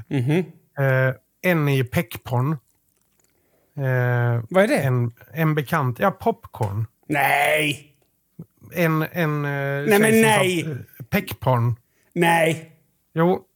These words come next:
Speaker 2: Eh, i alla fall fram... Jag tror att första gången någon kollade henne på det var när hon var sjutton ungefär, sexton, sjutton, där i krokarna.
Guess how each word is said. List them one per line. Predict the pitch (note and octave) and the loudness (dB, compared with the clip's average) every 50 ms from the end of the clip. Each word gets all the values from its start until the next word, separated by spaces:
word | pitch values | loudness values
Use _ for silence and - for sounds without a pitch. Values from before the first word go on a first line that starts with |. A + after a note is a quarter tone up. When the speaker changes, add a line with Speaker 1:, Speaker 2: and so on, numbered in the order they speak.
| _ _ _ _ _ _ _ _ _ _ _ _ _ - | _ _ _ _ _ _ _ _ _ _ _ _ _ -2
Speaker 2:
Eh, | E3+ E3 E3 E3 D#3 D#3+ D3+ D3 - C#3+ C3+ C#3 - D#3 | 2 2 4 4 4 2 0 -2 -8 -8 -8 -8 -4 -2
i | E3 E3 | 0 0
alla | E3 F#3 F#3 | 0 0 0
fall | G3 F3+ D#3+ B2+ | 0 0 -2 0
fram... | - F3 E3+ E3 D#3+ D3 C#3+ | 0 0 0 0 0 -2 -2
Jag | F3 F3+ F3+ F3 | -2 -2 -2 0
tror | - G#3 G3 | 0 0 0
att | F3 - - - - - - - - - _ - | -2 -2 -8 -16 -16 -16 -18 -20 -20 -20 _ -2
första | - F#3 C3 - - - F#3+ F3+ | -2 -2 -2 -2 -2 0 0 2
gången | F3 F3 E3+ E3+ D#3 D3+ D#3 | 2 2 2 2 0 2 2
någon | D#3+ D#3 D#3 D3 C#3+ C3+ | 2 2 2 0 0 -2
kollade | - - - E3+ D#3+ D#3+ F3 F#3+ F#3+ E3 | -2 -2 -2 -2 -2 0 0 0 0 0
henne | D3+ C#3 C3+ C3 | 0 -2 -2 -4
på | A#2 D#3 D3+ D3 C#3 | -2 -2 -2 -2 -2
det | C3+ | -2
var | C3 C#3+ C#3+ C#3 C3+ | -2 -2 -2 0 0
när | C3 | 0
hon | B2+ B2+ B2+ B2+ | -2 -2 -2 -2
var | B2+ B2 | -2 -4
sjutton | A2+ - D3+ C#3+ - _ _ _ _ - D#3+ C3+ B2 B2 | -4 -6 -8 -8 -10 _ _ _ _ -4 -2 -2 -2 -4
ungefär, | A#2+ A#2+ B2 A#2 B2+ A#2 | -4 -6 -8 -8 -10 -10
sexton, | A#2 - D#3 - - - C3+ B2 A#2 | -8 -8 -8 -8 -6 -6 -6 -6 -4
sjutton, | - D3 - _ _ _ - C2+ - - B2 - | -6 -8 -10 _ _ _ -8 -8 -8 -8 -10 -10
där | - C2+ - - | -12 -10 -10 -10
i | - A#2+ A#2 | -12 -12 -14
krokarna. | - - - B2 - - B2 B2 - A#2 | -14 -14 -14 -12 -12 -14 -14 -16 -16 -18